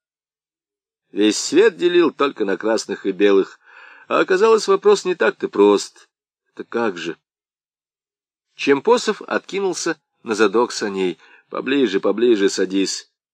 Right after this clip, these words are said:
И брось сюда свое ружье, держишь, как божью свечку. Никого не будет в этих местах».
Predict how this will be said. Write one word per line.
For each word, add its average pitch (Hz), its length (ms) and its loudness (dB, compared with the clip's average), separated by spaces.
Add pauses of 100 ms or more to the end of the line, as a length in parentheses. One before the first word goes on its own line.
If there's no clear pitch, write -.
(200)
И 98 80 -10
брось 110 400 -4
сюда 101 440 0
свое 98 300 0
ружье, 92 440 2
держишь, 98 420 -2
как 85 180 -10
божью 87 360 -2
свечку. 92 520 -4 (460)
Никого 117 460 -2
не 98 100 -2
будет 92 320 -4
в 92 40 -6
этих - 220 -12
местах». 87 600 -10